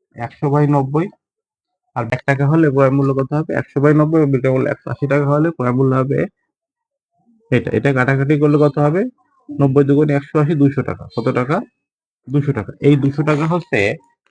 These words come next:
এই দুইশো টাকা হলো দ্রব্যটির ক্রয় মূল্য, দুইশো টাকা হলো দ্রব্যটির ক্রয় মূল্য, মানে এইখানে অ-, উত্তরের অপশনে হবে দুইশো,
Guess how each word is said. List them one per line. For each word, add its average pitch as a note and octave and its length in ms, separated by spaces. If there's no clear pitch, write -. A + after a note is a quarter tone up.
এই C3+ 140
দুইশো C#3 280
টাকা D#3+ 220
হলো E3 220
দ্রব্যটির C#3 500
ক্রয় C#3 240
মূল্য, A2 160
দুইশো A#2 220
টাকা C3 180
হলো C#3 220
দ্রব্যটির A#2+ 420
ক্রয় B2+ 220
মূল্য, G#2 240
মানে C#3 200
এইখানে C3+ 360
অ-, A#2+ 180
উত্তরের D3 300
অপশনে D#3 340
হবে D3+ 180
দুইশো, C#3 320